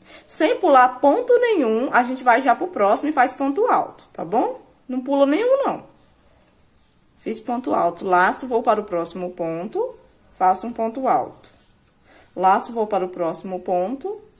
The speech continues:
faço um ponto alto, olha. Depois da correntinha aqui, já tem três pontos altos novamente, olha.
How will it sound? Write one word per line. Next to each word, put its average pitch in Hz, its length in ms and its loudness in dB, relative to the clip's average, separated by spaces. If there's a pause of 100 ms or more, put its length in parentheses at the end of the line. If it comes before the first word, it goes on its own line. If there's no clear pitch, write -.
(760)
faço 233 280 -4
um 254 40 -8
ponto 247 320 -4
alto, - 360 -4
olha. - 240 -10 (720)
Depois 240 360 2
da 262 120 2
correntinha 220 560 -2
aqui, 214 200 -8
já 220 140 -2
tem - 240 -10
três 220 320 -2
pontos 294 320 -4
altos 247 300 2
novamente, 226 720 -2
olha. 147 260 -8